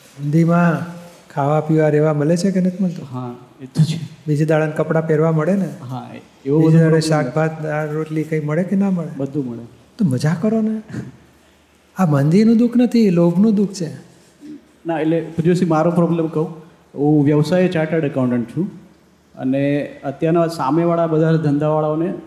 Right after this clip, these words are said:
Speaker 2: મંદીને લીધે તકલીફ હોય છે, અને આપણે શું ફિક્સ ઈ એમ આઈ લઈને બેઠા હોય, તો પેમેન્ટ કઢાવતા વખતે એટલો બધો આગ્રહ થઈ જાય ને કે લગભગ આપણે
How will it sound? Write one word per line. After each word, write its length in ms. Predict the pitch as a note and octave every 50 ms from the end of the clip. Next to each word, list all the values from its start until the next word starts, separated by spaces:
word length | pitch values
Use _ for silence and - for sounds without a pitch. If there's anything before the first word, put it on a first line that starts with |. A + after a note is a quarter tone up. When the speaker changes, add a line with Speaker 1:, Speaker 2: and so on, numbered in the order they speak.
| -
Speaker 2:
મંદીને 360 | C#3+ C#3 C3+ C#3 D3 D#3 D#3+ D#3+
લીધે 220 | D3+ D3+ D3+ D#3+
તકલીફ 420 | D#3+ D#3+ D#3 D#3+ D3 D3+ D3 B2
હોય 120 | B2+ A#2 A2+
છે, 340 | A2+ C3 D3+ - - - -
અને 140 | C#3+ C#3
આપણે 340 | C#3 - C3+ - - F3+ F3
શું 220 | E3+ E3+ F3+ E3 -
ફિક્સ 260 | F3+ E3+ F3 - D#3+
ઈ 60 | E3
એમ 200 | E3+ E3+ E3+ E3
આઈ 80 | E3 E3
લઈને 280 | D3+ D#3 D#3 D#3+ D#3
બેઠા 300 | D3+ D3 C#3 C3 C3+ A#2
હોય, 120 | G#2 G#2+ A2 - - - - - _ _ - _ _ _ _ _ _ _ -
તો 440 | - D#3+ E3+ F3 F3 F3+ F3 F3 F3 - - - - - - - - _ _
પેમેન્ટ 540 | - D3 D3 D3 F3 F3+ F#3 F#3 F3+ - - - - - -
કઢાવતા 400 | - D#3 C#3+ D#3+ E3+ F3 F3 F3+
વખતે 220 | F3+ F3 F3 F3 F3+
એટલો 200 | E3+ E3+ F#3+ F#3+
બધો 180 | F#3 F#3 F#3
આગ્રહ 380 | E3+ D3+ D3 D3 D3+ E3 F3 F3+
થઈ 180 | F3 E3+ E3 E3+
જાય 140 | F3 F3
ને 100 | F3 F3
કે 400 | E3 E3+ E3+ E3 D#3+ D3 C#3 - - - - - - - - - - - - - C#3+
લગભગ 340 | D3+ D#3 D#3 F3 F3 E3 E3
આપણે 340 | D#3+ D#3+ F3+ E3+ E3+ D#3+